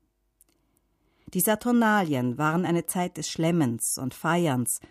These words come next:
ob zu Hause, bei der Arbeit oder in den Straßen. Es war eine Zeit des Geschenkemachens und des Freibriefes, wenn sich vernünftige römische Bürger farbenprächtig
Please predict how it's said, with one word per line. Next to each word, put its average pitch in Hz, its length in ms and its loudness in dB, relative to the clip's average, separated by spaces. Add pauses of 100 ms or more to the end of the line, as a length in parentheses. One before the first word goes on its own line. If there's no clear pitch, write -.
(280)
ob - 160 -4
zu 170 160 -4
Hause, 220 560 0 (120)
bei 151 100 -2
der 139 160 -2
Arbeit 151 720 0
oder 165 220 0
in 156 120 2
den 180 140 0
Straßen. 127 720 -2 (760)
Es - 160 0
war 196 200 2
eine 226 220 0
Zeit 165 520 -2
des - 160 -4
Geschenkemachens 143 1040 0 (340)
und - 260 -2
des 139 180 -6
Freibriefes, 156 1080 -2 (460)
wenn 180 260 2
sich 190 200 -4
vernünftige 220 680 2
römische 180 400 0
Bürger 185 520 -2
farbenprächtig 180 1200 -4